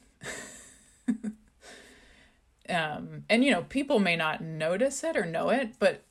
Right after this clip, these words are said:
definitely coming into the space, it can make you feel a different way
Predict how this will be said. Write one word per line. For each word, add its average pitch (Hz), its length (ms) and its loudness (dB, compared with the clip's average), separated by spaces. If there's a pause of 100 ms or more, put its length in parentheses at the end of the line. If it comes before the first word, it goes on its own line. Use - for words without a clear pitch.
definitely 233 360 2
coming 180 300 -2
into 160 140 -4
the 151 80 -6
space, 147 380 -6
it - 100 -12
can 151 100 -12
make 147 160 -12
you 151 80 -10
feel 160 240 -6
a 151 60 -6
different 147 260 -8
way 143 440 -8